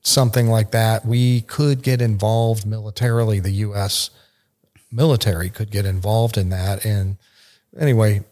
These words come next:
I, I sort of, like, maybe chess move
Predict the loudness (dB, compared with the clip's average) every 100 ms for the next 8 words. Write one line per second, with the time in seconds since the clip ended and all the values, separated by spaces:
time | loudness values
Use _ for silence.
0 | -4 -2 -2 0 2 4 4 4 2 2
1 | 2 -2 0 2 2 0 0 0 2 4
2 | 4 4 2 -4